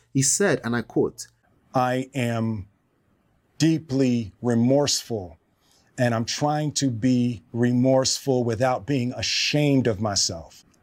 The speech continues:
Speaker 2: I'm trying not to think of myself as a piece of shit."
Speaker 1: I can appreciate him truly believing that statement, but it's absolutely not necessary to say that out loud. Saying it out loud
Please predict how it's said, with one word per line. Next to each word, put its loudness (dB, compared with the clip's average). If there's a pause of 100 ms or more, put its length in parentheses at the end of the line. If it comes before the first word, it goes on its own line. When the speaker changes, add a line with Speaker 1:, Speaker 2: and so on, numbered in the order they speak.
(120)
Speaker 2:
I'm 4
trying 2
not 0
to 0
think -2
of 2
myself 2
as 2
a 0
piece 0
of -2
shit." 0 (480)
Speaker 1:
I -14
can 0
appreciate 0
him 2
truly 0
believing 0
that 0
statement, -4 (280)
but 2
it's 0
absolutely -2
not -2
necessary -4
to -14
say -4
that -4
out -6
loud. -4 (440)
Saying 4
it 2
out 2
loud 2